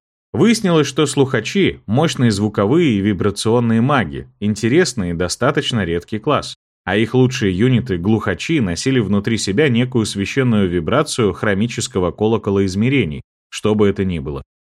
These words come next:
И благодаря ней владели кинетикой и высокими резистами к практически всем типам повреждений и многим видам воздействий.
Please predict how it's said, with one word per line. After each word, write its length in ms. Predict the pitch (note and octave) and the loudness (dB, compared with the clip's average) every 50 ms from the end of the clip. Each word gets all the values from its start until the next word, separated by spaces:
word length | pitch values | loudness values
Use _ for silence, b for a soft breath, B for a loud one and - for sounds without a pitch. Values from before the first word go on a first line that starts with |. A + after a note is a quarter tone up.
| _ - | _ -2
И 100 | E3 F3+ | 0 4
благодаря 580 | E3 E3 E3 D3 C#3 C3 B2 A#2+ A2 G#2 G2+ | 4 4 4 4 4 2 2 2 2 2 2
ней 220 | F#2+ G#2 C3 D#3 C3+ | 0 0 0 2 2
владели 400 | G#2+ G2 F#2+ F#2 G2+ G#2 G2+ G2 | 2 2 2 2 2 2 2 0
кинетикой 720 | - - G2 F2+ F#2+ B2 D#3 D3+ D#3 B2+ - A#2+ G#2 G2 | 0 -2 -2 0 0 0 0 -2 -4 -2 -2 0 0 0
и 20 | |
высокими 540 | F#2 F#2 G2 - - A2 G#2 - G#2 F#2+ F#2+ | 0 0 0 0 0 -2 -2 0 -2 -2 0
резистами 580 | F2 F2+ E2+ D2+ F2+ C3 C#3+ - D#3 C#3+ C3+ B2+ | 0 -2 -2 -2 -2 -4 -2 -2 -2 -2 -2 -2
к 120 | B2+ - | -2 -4
практически 680 | - G#2+ G2 - - F3+ E3+ - E3 D3 - - C3+ A2+ | -4 -4 -4 -4 -4 -6 -4 -4 -4 -4 -2 -2 -4 -4
всем 360 | - - - - C#3+ E3 D#3+ | -2 -2 0 0 0 0 -2
типам 380 | - - C3+ C#3+ D3+ C#3 C3 | -2 -2 -2 0 0 0 0
повреждений 800 | B2 A#2 G2 F#2 F#2 E2+ D#2+ D2 D2 F2+ A2 C#3 D#3+ E3 D#3+ D3+ | 0 0 0 0 0 -2 -2 -2 -2 0 0 0 0 -2 0 0
и 40 | A#2+ | 0
многим 400 | F#2 E2+ F#2+ A#2 C#3 C#3+ B2+ G#2+ | 0 0 0 0 0 0 0 0
видам 280 | E2+ D#2+ D#2 E2 E2 | 0 -2 -2 -2 0
воздействий. 580 | F2 F#2+ G#2 A2 C3 C3 G#2+ - - - C#2+ C2+ | 0 0 0 0 0 0 0 0 -4 -8 -12 -12